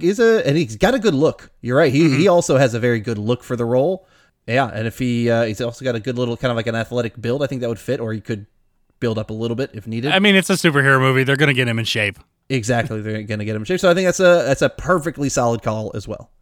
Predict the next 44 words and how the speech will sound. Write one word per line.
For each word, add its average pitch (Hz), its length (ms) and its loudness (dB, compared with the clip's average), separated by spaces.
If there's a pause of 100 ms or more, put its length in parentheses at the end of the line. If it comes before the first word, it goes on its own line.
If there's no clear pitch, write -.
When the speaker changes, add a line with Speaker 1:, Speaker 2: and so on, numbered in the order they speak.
(400)
Speaker 2:
Cool. 147 340 4 (840)
I 233 160 4
really 214 420 4
liked 151 440 0
this 131 160 -6
story, 127 760 -4
and 120 280 -6 (380)
Speaker 1:
Mm-hmm. 104 160 -16 (220)
Speaker 2:
and 139 220 -6
I 131 340 -4 (160)
really 180 460 4
would 170 180 4
love 143 280 2
to 135 100 -2
see 127 280 -2
the 120 140 -4
Green 123 320 -4
Arrow 120 480 -2 (720)
come 139 280 0
back 131 320 2
onto 131 360 -2
the 113 140 -6
big 139 300 -6
screen. 170 520 -4 (140)
I 131 180 -4
personally 135 560 -2
would 135 160 -2
rather 120 280 -2
see 120 260 -6
him 120 200 -4
come 117 260 -6
into, 113 320 -6
as 107 140 -4
I 104 60 -4
mentioned, 107 420 -6
to 107 80 -8
the 98 140 -10
Matt 101 180 -4
Speaker 1:
Mm-hmm. 110 80 -10
Speaker 2:
Reeves 127 280 -6
universe, 147 420 -2
'cause 113 180 -6
I 110 140 -4
think 117 360 -8